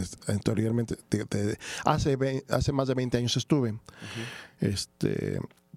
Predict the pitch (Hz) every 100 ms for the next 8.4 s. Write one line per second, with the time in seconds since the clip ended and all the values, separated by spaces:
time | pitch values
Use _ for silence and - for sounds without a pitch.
0 | - - 107 120 110 - - - - -
1 | - - - - - - _ _ 117 123
2 | 127 - 127 - 110 104 107 117 - -
3 | 127 120 135 - 147 156 143 127 117 110
4 | 104 - 131 135 139 139 131 107 95 -
5 | 180 - 165 - - - 160 147 185 214
6 | 196 185 202 185 156 175 160 175 220 254
7 | 294 285 277 254 262 240 226 240 226 202
8 | 202 170 135 -